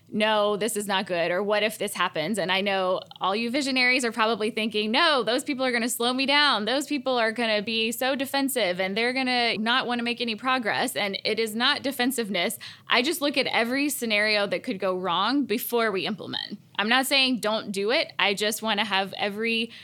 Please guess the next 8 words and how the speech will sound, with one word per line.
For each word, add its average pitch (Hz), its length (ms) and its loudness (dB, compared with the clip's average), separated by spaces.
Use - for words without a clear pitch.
potential 214 720 0
cage 214 480 -2
<laughs> 349 240 2
barrier 214 460 2
everywhere 185 480 0
to 190 100 -2
protect - 380 -8
it. - 240 -8